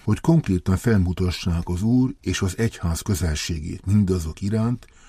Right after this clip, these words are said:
akik különböző helyzetekben segítséget kérnek a hit elmélyítéséhez,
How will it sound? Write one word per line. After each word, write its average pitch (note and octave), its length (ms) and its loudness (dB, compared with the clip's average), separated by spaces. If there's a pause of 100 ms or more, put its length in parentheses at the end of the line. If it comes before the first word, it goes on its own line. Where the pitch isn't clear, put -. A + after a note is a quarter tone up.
(160)
akik C3+ 340 2
különböző F#2 640 4
helyzetekben E2+ 760 -2
segítséget E2+ 840 -4
kérnek E2 400 -2
a D#2+ 60 -4
hit F2+ 280 -2
elmélyítéséhez, G2 1300 -2